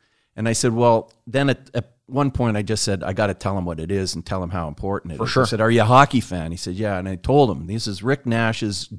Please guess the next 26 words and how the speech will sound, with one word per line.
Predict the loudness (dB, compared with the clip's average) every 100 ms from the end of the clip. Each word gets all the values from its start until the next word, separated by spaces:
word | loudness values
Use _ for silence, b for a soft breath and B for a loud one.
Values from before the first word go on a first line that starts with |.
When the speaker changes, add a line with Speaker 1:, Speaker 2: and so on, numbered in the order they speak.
| -6
Speaker 1:
game-worn | -2 0 0 0 0 0 0 -4
jerseys | -4 -2 -2 -2 -4
from | -4 -2
his | -4 -6
career." | -8 -6 -4 -6 -10 _ _ _ _ _ _ _ _
He | -8
says, | -4 -2 -2
"Well," | 2 2 2
he | -2
says, | -4 -2 -2 -4 -14 _ _ -12 -10
"I | -6 -8
don't | -4 -4 -4
wanna | -4 -4 -4
say | -4 -2 0
this | -2 -2
to | -2
you," | -2
but | -2 -2
he | -2
said, | -2 -2 0
"Last | 0 0 0
week | 2 2 2
a |
lady | 0 2 2 2 0 -2 -6 _ _ _
came | -2 0 2
in | 2 0 0